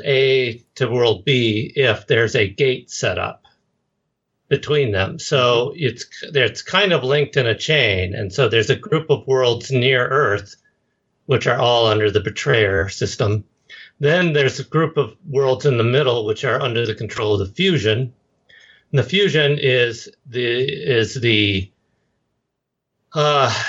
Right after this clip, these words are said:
Speaker 1: system that believes that in order to survive, they need a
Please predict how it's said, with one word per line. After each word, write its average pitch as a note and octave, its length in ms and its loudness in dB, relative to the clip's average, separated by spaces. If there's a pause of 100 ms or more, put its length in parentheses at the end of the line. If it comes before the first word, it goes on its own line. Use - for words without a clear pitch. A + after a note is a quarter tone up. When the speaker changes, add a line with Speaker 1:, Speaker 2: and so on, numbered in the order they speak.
Speaker 1:
system E3+ 560 -2
that D3 140 -2
believes D3+ 540 0
that - 400 -2
in D#3 140 0
order D3 260 2
to A#2+ 80 -10
survive, B2+ 800 0
they A#2+ 220 0
need A#2 520 -2 (240)
a A2 600 0